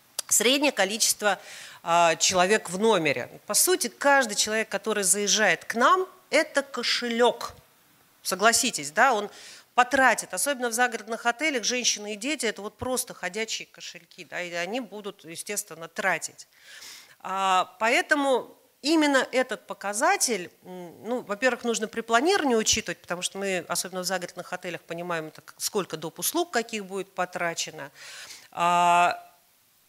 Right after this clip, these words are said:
нужно очень чётко изучать. Плюс я всегда говорю, что,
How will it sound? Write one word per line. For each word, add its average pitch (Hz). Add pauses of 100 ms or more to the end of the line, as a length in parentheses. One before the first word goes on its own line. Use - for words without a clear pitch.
(140)
нужно 269
очень 226
чётко 214
изучать. 185
Плюс 311
я 240
всегда 220
говорю, 202
что, 208